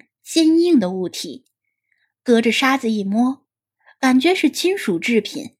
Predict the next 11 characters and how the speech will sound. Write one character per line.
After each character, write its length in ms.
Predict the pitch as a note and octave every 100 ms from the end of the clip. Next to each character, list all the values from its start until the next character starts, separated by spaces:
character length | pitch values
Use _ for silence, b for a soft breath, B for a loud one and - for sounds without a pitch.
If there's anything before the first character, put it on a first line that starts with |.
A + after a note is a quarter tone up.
| _ _ _ -
但 160 | A#3
比 160 | G#3 A#3
手 260 | - C#3+ -
枪 360 | - B3 C4+ b b
要 180 | A#3+ F#3
粗 280 | - - G3
得 120 | F3+
多， 400 | G3 G3 G#3 _ _ -
长 340 | - G#3 G3
得 160 | A#3 D#4+
多。 380 | F3 D#3+ -